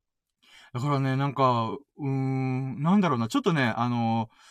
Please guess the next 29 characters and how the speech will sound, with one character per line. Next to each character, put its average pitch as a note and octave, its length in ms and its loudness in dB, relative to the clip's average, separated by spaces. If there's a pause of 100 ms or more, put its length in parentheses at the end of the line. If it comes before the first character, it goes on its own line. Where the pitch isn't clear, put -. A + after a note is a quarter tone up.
(220)
ー、 - 20 -4
な D#3 80 0
ん - 20 -6
か C3 80 2
や D#3 60 4
っ F3 40 4
ぱ D#3+ 60 -2
深 A#3 240 4
夜 G3 80 4
の A#2+ 120 0
ジ B2+ 80 2
ョ C#3+ 40 4
ギ D#3 140 4
ン E3 40 6
グ E3+ 80 4
し - 40 -2
て E3+ 60 -2
る D#3+ 60 0
や - 20 -6
つ A#2 80 -4
が G#2 60 -2
急 - 260 2
に G3 100 2
声 G#3+ 140 0
か D#3+ 80 0
け C3+ 80 0
て G#2+ 80 -6
き - 100 -16
て、 A#2+ 240 -2